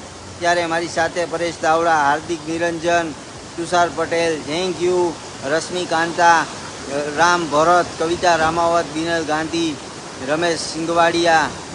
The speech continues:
અ, ઘણા લોકો મારી સાથે છે અને જે દ્વારકામાં મેઘો મન મૂકી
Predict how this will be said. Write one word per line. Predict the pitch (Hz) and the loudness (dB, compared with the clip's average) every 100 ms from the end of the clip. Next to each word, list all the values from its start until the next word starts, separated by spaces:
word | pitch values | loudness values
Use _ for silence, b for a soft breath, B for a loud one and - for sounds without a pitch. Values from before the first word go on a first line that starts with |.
| - - - - | -14 -14 -12 -2
અ, | 156 156 156 147 - - - - - - - - - - - - - - - - | 4 4 4 2 -4 -10 -12 -12 -12 -12 -12 -12 -12 -12 -14 -12 -14 -12 -12 -6
ઘણા | 147 185 | 2 4
લોકો | 190 190 185 | 6 4 2
મારી | 185 180 175 | 2 2 2
સાથે | - 165 170 180 | 4 4 4 0
છે | 151 170 | 0 0
અને | 170 170 160 143 135 - - - - 127 | 0 0 0 -2 -4 -10 -12 -12 -8 0
જે | 170 165 139 - - - 120 | 4 4 2 -4 -10 -10 -2
દ્વારકામાં | 147 156 170 190 185 180 160 | 4 6 6 4 4 6 6
મેઘો | 147 165 165 180 | 4 2 4 4
મન | 165 175 185 | 4 2 0
મૂકી | 175 175 190 160 | -2 -2 0 0